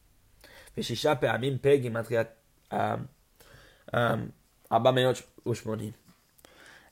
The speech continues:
And these six times, the letter pei are mentioned. If you do six times eighty, the numerical value for pei is eighty. So you do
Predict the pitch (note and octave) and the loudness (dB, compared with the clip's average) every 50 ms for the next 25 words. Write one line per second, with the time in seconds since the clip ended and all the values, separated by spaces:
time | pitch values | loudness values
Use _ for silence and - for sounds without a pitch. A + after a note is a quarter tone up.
0 | _ _ - A#2+ A#2+ A#2 A2+ A2+ A#2 D3 F3+ F#3 D#3 C3 - - - E3+ D#3+ - | _ _ 4 6 6 6 2 -2 -2 0 0 2 2 2 2 2 2 2 2 0
1 | - - - - E3 F3+ F3 C#3+ - - - - - - - _ _ _ _ _ | -2 -8 -6 -2 -2 0 0 -2 -4 -8 -12 -14 -18 -20 -20 _ _ _ _ _
2 | _ _ _ _ A2 A2+ B2+ C#3 C#3 C3+ B2 - - C#3+ D3+ C#3+ C3+ A#2+ - - | _ _ _ _ -2 2 4 6 6 6 4 4 2 2 4 4 4 2 0 -4
3 | _ - - A#2 A#2+ B2+ D#3+ F3 E3 C#3 - C#3 C3 C3 - - _ _ _ - | _ -4 0 0 2 2 2 0 0 0 -2 -2 -2 -2 -8 -18 _ _ _ -6
4 | A#2+ A2+ - - _ _ _ _ - A#2+ B2+ B2+ - - - D#3+ C3+ - - - | -4 -4 -4 -6 _ _ _ _ -4 -2 -2 -2 -2 0 0 0 0 -2 -2 -2
5 | A2+ A2 A2 - - - D3 D3 D3 D#3 C#3+ - - - A2+ A#2 A#2 A#2+ A#2+ B2 | -2 -2 -2 -2 0 2 2 2 2 0 0 -2 -4 -2 -2 -2 0 0 0 0
6 | B2+ B2 - A#2+ A#2 A#2 A#2 A#2 A2 - G#2 - - A#2 G#2 G#2 A2+ - - C#3 | 0 2 2 2 2 2 2 2 0 -2 -6 -4 -2 -2 -2 -2 -4 0 0 0
7 | D3+ C3 B2+ B2+ - _ - - - - - - - B2+ B2+ B2 A#2+ C3+ C#3 - | 2 2 -2 -8 -10 _ -20 -20 -20 -20 -16 -6 -2 0 0 2 2 0 0 -2